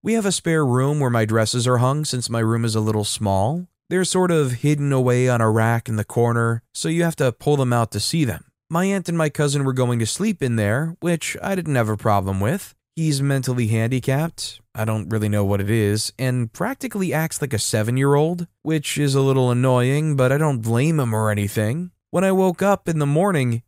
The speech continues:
it was really hot and everyone was downstairs, so I walked into the spare room to find a dress, only to find practically every single one with cuts and parts on the floor. I basically freaked out and instantly knew who it was,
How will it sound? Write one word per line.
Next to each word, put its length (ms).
it 100
was 260
really 360
hot 360
and 140
everyone 380
was 180
downstairs, 960
so 160
I 60
walked 320
into 220
the 80
spare 400
room 320
to 80
find 260
a 60
dress, 560
only 360
to 100
find 480
practically 760
every 480
single 480
one 260
with 240
cuts 460
and 160
parts 360
on 120
the 100
floor. 640
I 240
basically 580
freaked 540
out 340
and 240
instantly 540
knew 200
who 180
it 80
was, 500